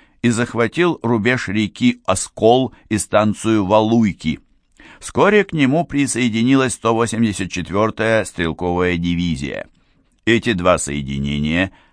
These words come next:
обеспечили развёртывание армии на рубеже Валуйки, Уразово, Каменка для проведения операции «Звезда». К тридцать первому января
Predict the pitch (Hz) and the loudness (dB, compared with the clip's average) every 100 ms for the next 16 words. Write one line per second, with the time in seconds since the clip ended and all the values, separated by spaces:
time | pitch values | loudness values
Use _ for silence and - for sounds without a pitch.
0 | _ 104 104 107 - 165 156 147 143 113 | _ -2 0 -2 -4 -6 -4 -4 -2 -2
1 | 101 98 120 - 107 98 101 98 90 - | -2 -2 -2 -2 -4 -2 0 0 0 0
2 | 87 90 90 90 82 82 82 80 82 78 | 0 0 0 0 2 2 0 0 -2 -2
3 | 80 76 82 71 _ _ _ - 85 90 | -2 0 0 -2 _ _ _ -6 0 0
4 | 82 104 104 - 98 98 92 - _ _ | 2 0 -2 -2 0 0 0 -8 _ _
5 | _ 90 85 92 90 78 85 82 80 - | _ -2 2 4 4 2 2 4 2 0
6 | - 76 76 87 98 123 135 - _ _ | -2 0 0 -2 0 0 0 -2 _ _
7 | _ - 101 151 190 180 160 156 165 165 | _ -4 -2 -2 0 0 0 0 -2 0
8 | 160 156 127 107 117 - 117 117 95 107 | 0 0 0 2 0 0 -2 -2 -2 -4
9 | 98 78 73 57 _ _ _ _ _ _ | -4 0 0 -2 _ _ _ _ _ _
10 | - 113 170 - 165 - 131 123 127 120 | -6 -2 -2 -2 -4 -2 0 2 2 2
11 | 107 87 71 71 71 90 | 2 0 -2 -2 2 0